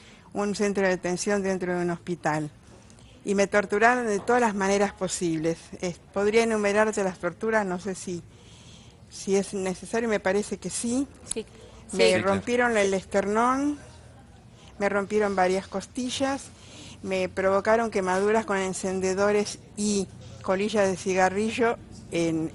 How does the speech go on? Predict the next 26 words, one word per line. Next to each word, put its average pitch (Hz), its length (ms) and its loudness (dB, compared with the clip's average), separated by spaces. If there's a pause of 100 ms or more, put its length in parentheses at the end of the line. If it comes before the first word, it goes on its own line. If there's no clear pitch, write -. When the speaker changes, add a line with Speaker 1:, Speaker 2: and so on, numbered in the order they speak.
Speaker 1:
en 175 140 0
el 175 120 0
cuello. 220 480 2
Tengo 196 280 2
dos 220 260 2
operaciones 202 760 -2
y 202 40 0
esta 202 240 -2 (400)
es 175 60 -4
la 180 120 4
resultante 185 640 0
de 180 140 2
dos 214 260 0
operaciones 175 640 -2
estéticas. 220 640 -2
Tengo 196 300 0
quemaduras 190 760 2 (960)
en 196 140 0
los 190 160 2
brazos, 226 500 4
en 196 120 0
las 185 140 0
piernas, 220 540 2
en 180 140 -2
los 175 140 -4
glúteos. 240 840 0